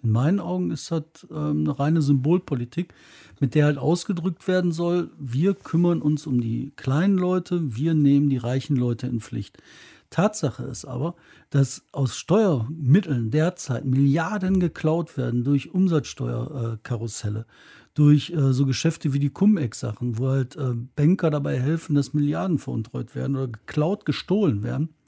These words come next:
Und das ist Geld, das müsste besorgt werden. Da sitzt der,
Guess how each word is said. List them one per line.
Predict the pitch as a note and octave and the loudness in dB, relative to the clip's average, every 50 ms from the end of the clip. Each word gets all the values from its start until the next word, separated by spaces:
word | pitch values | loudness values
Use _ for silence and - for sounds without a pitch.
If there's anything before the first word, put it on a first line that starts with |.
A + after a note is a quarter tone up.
| _ _ _ _ _ _ _ _ _ _ - - - - - - - - - | _ _ _ _ _ _ _ _ _ _ -20 -20 -20 -20 -20 -20 -20 -8 -2
Und | - C#3+ A#2+ | 2 4 4
das | D#3 E3 | 6 4
ist | F#3 - - | 4 2 4
Geld, | F#3 F3 F3 - | 4 4 4 4
das | F3+ F3+ | 2 0
müsste | F3 D3+ - - E3+ | 0 0 2 0 2
besorgt | D#3 D#3+ C#3 E3+ G3+ A3+ A3+ A3 - - | 2 2 4 6 6 6 4 2 0 -4
werden. | C3+ A#2+ A#2 A2+ | -2 -2 0 0
Da | A2+ | 0
sitzt | G#2+ C3 E3 - - - | 0 -2 -2 -4 -4 -2
der, | - E3+ E3 E3 E3+ D#3+ | 0 0 2 0 -2 -2